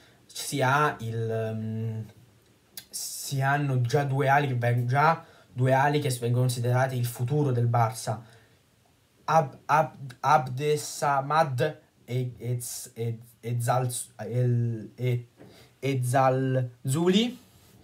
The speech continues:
e Iles Akomak, oltre, e poi abbiamo altre due ali che, che hanno meno fama, ma che so-, an-, anche l-,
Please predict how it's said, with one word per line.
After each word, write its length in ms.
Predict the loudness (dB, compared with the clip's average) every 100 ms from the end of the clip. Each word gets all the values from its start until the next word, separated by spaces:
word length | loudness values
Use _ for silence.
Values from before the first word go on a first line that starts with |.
| _ _ _ _ _
e 340 | -6 -2 -2 -2
Iles 280 | -2 -2 -4
Akomak, 840 | -8 -6 -2 0 -2 -6 -2 -2 -2 -14 _ _ _
oltre, 720 | -2 0 -2 -6 -2 -2 -4 -14 _
e 100 | -6
poi 160 | 0 2
abbiamo 420 | 2 0 0 -2
altre 280 | -2 -2 -2
due 160 | 0 2
ali 360 | 2 -2 -8 _
che, 320 | -8 -8 -10 _ -16 -10 -8 -10 -6
che 140 | -2
hanno 640 | 0 0 0 0 -2 -6 -16 _ _ _
meno 180 | -4 2
fama, 400 | 4 4 2 -4
ma 240 | -6 -8 _ _
che 280 | 0 0 0
so-, 180 | -8 -8
an-, 180 | -6 -4
anche 300 | -6 0 0
l-, 200 | 0 -6